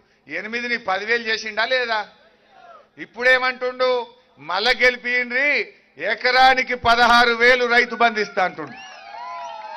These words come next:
కానీ కాంగ్రెస్ వాళ్ళు ఏమన్నారో చూసిండ్రా? నకలు కొట్టిర్రు, అన్ని నకలే కొట్టిర్రు వాళ్ళు. రైతు బంధు నకలు కొట్టిర్రు, కరెంటు నకలు కొడుతుండ్రు, లాస్ట్కు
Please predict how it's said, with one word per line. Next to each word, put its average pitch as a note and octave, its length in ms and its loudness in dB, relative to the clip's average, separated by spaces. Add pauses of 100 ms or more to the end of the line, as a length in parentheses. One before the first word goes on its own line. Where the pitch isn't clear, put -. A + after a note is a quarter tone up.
(720)
కానీ G3 260 -4
కాంగ్రెస్ G#3+ 560 -2
వాళ్ళు A3 160 -6
ఏమన్నారో G#3 460 -4
చూసిండ్రా? G3 320 -10
నకలు E3 300 -6
కొట్టిర్రు, G#3 360 -10 (720)
అన్ని A3+ 200 -6
నకలే A#3+ 260 0
కొట్టిర్రు A3+ 300 -4
వాళ్ళు. D#3+ 140 -6 (720)
రైతు G3+ 300 -4
బంధు A3+ 260 -2
నకలు G#3+ 360 -4
కొట్టిర్రు, G#3+ 680 -8
కరెంటు A3 320 -4
నకలు G#3 360 -8
కొడుతుండ్రు, A3+ 600 -10 (320)
లాస్ట్కు A3+ 760 -6